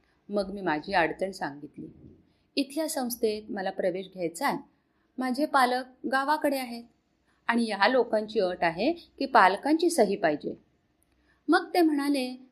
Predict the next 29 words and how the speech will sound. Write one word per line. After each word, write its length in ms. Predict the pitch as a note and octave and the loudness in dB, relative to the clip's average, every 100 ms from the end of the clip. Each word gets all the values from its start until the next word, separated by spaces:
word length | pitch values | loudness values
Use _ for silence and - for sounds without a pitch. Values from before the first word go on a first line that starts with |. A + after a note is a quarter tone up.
| _ | _
"मी 100 | C4 | 0
सही 280 | D4 G3+ E3+ | 2 4 2
करू 240 | A#3 G4 G#4+ | 2 2 4
शकतो. 560 | A4+ A#4 - F4+ - _ _ _ _ | 2 -4 -6 -6 -12 _ _ _ _
चल, 180 | - G#4 - - _ _ _ C4 | 0 0 -2 -16 _ _ _ -4
तुझी 180 | B3+ | -2
समस्या 440 | D4 B3 A#3 A#3+ C4+ | 0 0 -2 -2 0
मिटत 360 | A#3 G#3+ G#3+ | 0 -2 -2
असेल 560 | G#3 - F4 F4+ _ - | -2 0 -2 -2 _ 2
तर 80 | C#4+ | 4
मला 300 | A#3 D#3+ A#3 | 6 6 6
हरकत 400 | G4 G4+ G#4+ G#4+ | 4 0 0 2
नाही." 240 | F4 E4+ - _ _ _ _ _ _ _ | -2 -2 -12 _ _ _ _ _ _ _
मला 240 | F3+ E3+ G#3 | -4 -2 2
बरं 260 | B3+ C4+ | 2 2
वाटलं. 360 | C4 A3+ G3+ G#3 _ _ _ _ _ | 0 -4 -8 -8 _ _ _ _ _
त्यांच्याबरोबर 720 | F#3 E3 F3+ E3+ D#3+ F3 D4+ D#4+ _ | 2 2 -2 -2 -2 0 -2 -4 _
मी 80 | B3+ | -8
पुन्हा 320 | B3+ C#4+ F4 | 0 4 4
संस्थेत 440 | E4+ A3 F3 - E3 E3+ | 4 0 0 -2 -2 0
गेलो. 200 | C#3+ E3 - _ _ _ _ _ | -2 -4 -12 _ _ _ _ _
तेव्हा 180 | D4+ E4+ | -4 -2
सर 300 | D#4+ A#3 G#3+ | 0 0 0
मला 240 | G#3 F3 | -2 -4
म्हणाले, 500 | F3+ F3 G3 D#4 A#3+ - _ _ _ _ _ _ _ | -2 0 2 2 0 -12 _ _ _ _ _ _ _
"तुम्ही 200 | E4 F#4 - | 0 2 2
थोडं 140 | E4 | 4
इथे 200 | D#4 - | 4 2
बसा 320 | B3 - - | 2 2 4